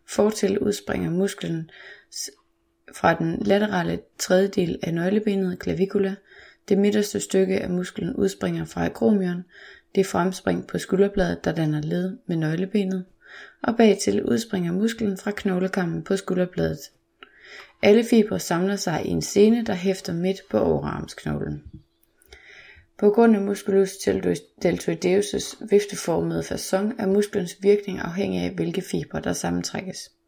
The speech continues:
Når alle tre dele af musklen kontraheres,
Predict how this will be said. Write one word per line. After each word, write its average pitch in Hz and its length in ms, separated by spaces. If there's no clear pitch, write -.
Når - 100
alle 226 320
tre 190 320
dele 190 280
af 175 60
musklen 190 400
kontraheres, 185 800